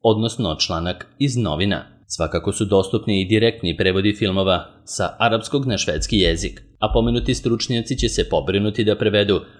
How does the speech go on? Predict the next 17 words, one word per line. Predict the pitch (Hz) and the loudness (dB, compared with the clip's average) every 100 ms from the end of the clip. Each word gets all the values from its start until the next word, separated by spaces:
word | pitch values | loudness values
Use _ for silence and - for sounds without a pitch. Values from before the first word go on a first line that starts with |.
| - | -8
ne | 107 113 | -4 -2
samo | 117 131 113 | -2 -2 0
igrane | 87 95 101 104 | 0 2 2 0
filmove, | 110 87 90 90 - - - | 0 -2 0 -4 -6 -12 -2
nego | 107 107 110 98 - - | 0 2 4 2 2 0
i | 135 | 2
dokumentarne, | 101 80 120 95 98 98 95 - - - | 2 2 0 -2 0 0 0 -6 -14 -6
kao | 82 73 | -2 -2
i | 73 | -2
crtane | 101 87 101 98 95 - | -4 -2 -2 0 -4 -2
i | 131 | -2
animirane. | 107 90 92 95 95 - - - | 0 -2 0 0 0 -4 -14 -6
Takođe, | 95 - 85 76 98 104 - | -6 -2 -2 0 2 0 0
sudski | 120 107 131 | -4 -4 -4
tumači | 123 107 104 - | -2 -2 0 -2
i | 107 | 0
prevodioci | 107 101 104 101 98 98 | 2 4 4 2 2 -2